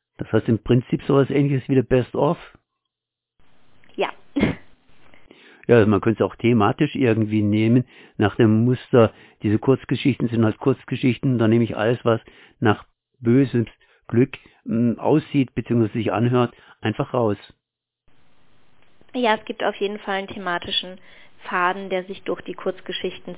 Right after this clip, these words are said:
Speaker 2: zieht und das ist, äh, schon eine gute Zusammenstellung.
Speaker 1: Wir haben ja jetzt etwas Herbst, äh, das heißt, kannst du doch irgendwie eine Kauf- beziehungsweise eine Leseempfehlung geben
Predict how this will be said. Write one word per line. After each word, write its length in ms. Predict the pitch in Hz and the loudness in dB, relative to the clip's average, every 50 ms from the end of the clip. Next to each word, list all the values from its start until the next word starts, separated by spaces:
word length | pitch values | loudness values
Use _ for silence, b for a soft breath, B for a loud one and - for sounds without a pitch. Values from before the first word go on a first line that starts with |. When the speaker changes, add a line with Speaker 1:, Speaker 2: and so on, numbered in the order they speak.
| - - | -12 -8
Speaker 2:
zieht 220 | 190 185 180 - | -8 -8 -8 -8
und 200 | - 185 175 - | -10 -10 -10 -12
das 100 | 170 170 - - | -14 -16 -14 -12
ist, 300 | - - - - - - | -12 -12 -12 -14 -12 -10
äh, 140 | - - - | -8 -6 -4
schon 220 | - - - 175 | -4 -4 -4 -6
eine 100 | 180 180 | -8 -8
gute 320 | 175 - 185 180 - 180 - | -6 -6 -6 -6 -6 -8 -8
Zusammenstellung. 840 | - 190 175 175 156 - - - - - - - - - - - - - - - - - - - - b b b b b b b b b _ | -6 -4 -4 -4 -4 -4 -4 -6 -4 -6 -6 -10 -10 -12 -12 -12 -14 -16 -18 -18 -18 -18 -18 -18 -18 b b b b b b b b b _
Speaker 1:
Wir 160 | 98 92 90 | -4 -2 0
haben 140 | 95 110 120 | 2 4 4
ja 100 | 113 107 | 4 4
jetzt 320 | 107 110 104 - - - | 4 2 0 -2 -8 -8
etwas 320 | 101 95 - - 107 104 - - | -8 -4 0 0 0 0 -2 -6
Herbst, 500 | - 92 92 104 127 - - - - - | -8 -4 -2 -2 -2 -4 -6 -6 -2 0
äh, 200 | 123 117 110 - b b b b b b b b b | 2 2 0 -2 b b b b b b b b b
das 160 | - 95 90 - | -4 -2 0 2
heißt, 320 | 107 104 107 101 - - | 4 4 2 2 -2 -6
kannst 260 | - 104 110 107 - | -4 -2 -2 -2 -2
du 60 | - 123 | 0 -2
doch 160 | 117 - - | -2 0 0
irgendwie 560 | - 120 117 123 120 107 107 131 135 135 104 | 0 0 2 2 2 0 -2 -2 -2 0 0
eine 200 | 98 107 107 101 b b b b b b | 0 0 -2 -4 b b b b b b
Kauf- 380 | - - - 101 113 135 - - | -12 -2 0 2 2 2 0 -4
beziehungsweise 560 | - 131 120 - - 123 113 113 110 104 113 104 | -6 -8 -4 -2 -2 -2 0 0 0 0 0 0
eine 180 | 110 104 104 | 0 0 -2
Leseempfehlung 1080 | 98 98 104 117 131 123 139 - - 135 135 - - - - 135 127 123 123 127 120 - | -2 -4 -4 -4 -4 -4 -4 -4 -2 -2 -4 -4 -6 -4 -2 0 2 4 2 2 0 0
geben 320 | - 120 120 120 131 127 | 2 2 4 4 2 0